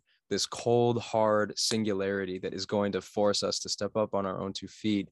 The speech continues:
and claim responsibility for where we're at in our life. And if we're not already on course heading towards what we need to be doing,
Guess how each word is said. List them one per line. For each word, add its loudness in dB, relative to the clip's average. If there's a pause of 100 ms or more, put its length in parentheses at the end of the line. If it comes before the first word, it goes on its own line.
(380)
and -2
claim -2
responsibility -2
for -6
where 2
we're -2
at 2
in -2
our -2
life. -6
And -4
if -8
we're -2
not 2
already 2
on -2
course -4
heading 0
towards -10
what -4
we -4
need -2
to -10
be -6
doing, 0